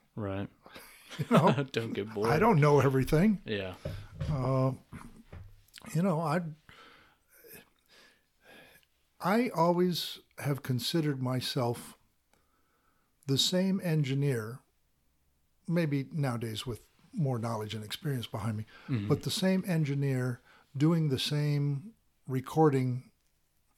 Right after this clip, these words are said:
Speaker 2: techniques and talents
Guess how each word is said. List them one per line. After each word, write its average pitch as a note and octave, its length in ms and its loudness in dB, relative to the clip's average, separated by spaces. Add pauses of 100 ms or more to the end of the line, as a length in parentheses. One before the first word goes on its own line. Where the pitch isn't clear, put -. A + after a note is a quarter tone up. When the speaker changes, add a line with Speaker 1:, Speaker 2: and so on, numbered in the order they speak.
(380)
Speaker 2:
techniques D3+ 920 -4 (460)
and B2 320 -4
talents C3 600 -2